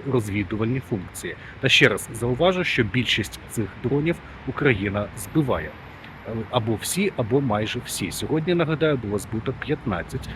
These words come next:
з шістнадцяти таких дронів. Про долю, е, того, який не збили, не повідомляється.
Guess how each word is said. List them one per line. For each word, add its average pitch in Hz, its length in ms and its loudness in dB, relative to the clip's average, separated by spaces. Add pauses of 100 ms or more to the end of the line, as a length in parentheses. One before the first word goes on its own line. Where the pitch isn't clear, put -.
(160)
з - 80 0
шістнадцяти - 680 0
таких 120 380 0
дронів. 92 320 -2 (420)
Про 139 140 8
долю, 135 380 6 (260)
е, 117 160 4 (100)
того, 127 260 8
який 113 400 6
не 117 160 6
збили, 175 500 4
не 107 180 2
повідомляється. 107 800 -2